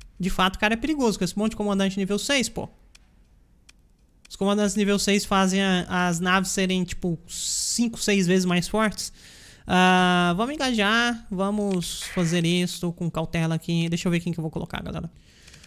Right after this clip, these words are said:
Ok, galera, nós vamos desse jeito aqui, com várias naves menores pra dar su-, pra dar algum suporte aqui. Mas o principal é, eu pretendo capturar um ponto aqui de mais vinte.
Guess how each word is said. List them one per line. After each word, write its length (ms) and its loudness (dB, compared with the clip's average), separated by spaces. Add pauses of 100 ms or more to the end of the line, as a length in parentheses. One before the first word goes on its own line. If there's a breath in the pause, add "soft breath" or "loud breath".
(220 loud breath)
Ok, 120 0
galera, 280 4
nós 140 4
vamos 160 4
desse 300 2
jeito 300 6
aqui, 300 0
com 320 0
várias 420 2
naves 260 0
menores 580 0
pra 180 -4
dar 140 0
su-, 200 -4 (120)
pra 140 -4
dar 500 -4 (120)
algum 260 0
suporte 540 -2
aqui. 260 0 (380 loud breath)
Mas 160 2
o 60 0
principal 600 -2
é, 200 -2
eu 340 0
pretendo 320 -2
capturar 380 -4
um 60 -2
ponto 360 -2
aqui 160 -4
de 100 -2
mais 380 0
vinte. 540 -4